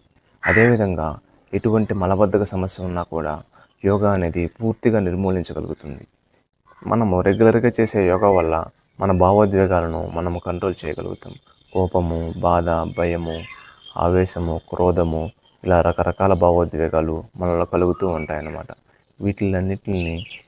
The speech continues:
ఎంతో బ్యాలెన్స్ చేయగలుగుతుంది యోగా అనేది. ఈ విధంగా మనము చెప్పుకుంటూ పోతే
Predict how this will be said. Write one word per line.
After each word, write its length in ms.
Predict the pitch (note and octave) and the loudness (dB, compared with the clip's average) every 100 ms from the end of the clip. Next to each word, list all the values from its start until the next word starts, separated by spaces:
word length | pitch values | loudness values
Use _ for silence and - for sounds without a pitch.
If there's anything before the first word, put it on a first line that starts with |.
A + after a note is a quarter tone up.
| _ - | _ -6
ఎంతో 260 | G2 - G2 | -4 0 0
బ్యాలెన్స్ 440 | E2+ F2+ F#2+ F#2 - | 4 4 2 0 -2
చేయగలుగుతుంది 720 | F2+ E2+ D#2+ F2 - D#2+ D#2+ - | 0 2 2 0 -4 -6 -6 -6
యోగా 280 | E2+ E2+ E2 | -2 -2 -2
అనేది. 320 | D#2+ D#2+ F#2 - - - - - - - - | -2 -4 -8 -14 -18 -20 -20 -20 -20 -16 -4
ఈ 120 | A2+ A2 | -2 0
విధంగా 420 | G#2+ A#2 A2+ G2 F2+ | 2 2 2 0 0
మనము 380 | F2+ G2+ G#2+ G2 F#2 F#2 | -2 0 0 0 -2 -2
చెప్పుకుంటూ 500 | A2 - A#2 A2+ G#2+ | -4 -4 -2 -2 -2
పోతే 340 | G#2 G2 - | -2 -2 -2